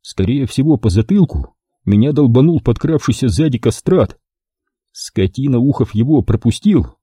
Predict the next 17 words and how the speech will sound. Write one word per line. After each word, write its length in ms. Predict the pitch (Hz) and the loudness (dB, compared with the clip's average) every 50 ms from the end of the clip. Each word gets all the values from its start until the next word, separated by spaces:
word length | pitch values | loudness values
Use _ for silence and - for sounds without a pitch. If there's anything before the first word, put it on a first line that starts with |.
| _ _ _ _ _ _ - | _ _ _ _ _ _ -6
и 120 | 113 101 | -2 -2
в 60 | 101 | 0
результате 560 | 110 113 104 113 117 110 - 143 113 - 120 | 0 2 2 0 0 -2 -2 -4 -2 0 0
его 160 | 113 117 127 113 | 0 2 2 0
халатности 800 | - 120 131 175 185 - 120 104 - - 92 73 62 - _ _ _ _ _ _ - | 0 0 0 0 0 0 0 0 0 -2 -6 -6 -6 -8 _ _ _ _ _ _ -4
у 80 | 101 | 0
меня 240 | 101 110 135 180 185 | 2 2 2 2 0
теперь 320 | - - - - 190 202 107 | 0 -2 -2 -2 0 0 0
болит 300 | 95 107 123 185 190 104 | 2 2 2 2 0 0
голова. 640 | 85 110 101 98 98 107 110 110 104 - - - _ _ _ _ _ _ _ _ _ _ _ _ _ _ _ | 0 0 2 2 2 2 2 2 0 -2 -4 -6 _ _ _ _ _ _ _ _ _ _ _ _ _ _ _
Впрочем, 960 | _ _ _ - 98 - 110 127 143 139 - - - 143 139 135 127 117 101 85 | _ _ _ -8 -6 -4 -2 -2 -2 -2 -4 -4 -2 0 0 2 2 2 2 2
болеть 320 | 110 113 156 160 139 - | 2 0 0 0 -2 -2
ей 100 | 156 147 | -2 -4
осталось 400 | 117 - - 165 156 135 - - | -4 -4 -4 -2 0 0 0 2
недолго. 600 | 127 123 127 180 208 185 131 92 82 65 - - _ _ _ _ _ _ _ _ _ - | 0 0 2 2 2 4 2 2 0 -2 -6 -10 _ _ _ _ _ _ _ _ _ -6
Вероятнее 580 | 95 95 98 107 117 120 113 107 - 113 107 | -2 0 2 2 2 2 2 2 2 2 0
всего, 480 | 98 - - 120 147 208 185 101 76 | 0 0 -2 0 2 2 2 2 0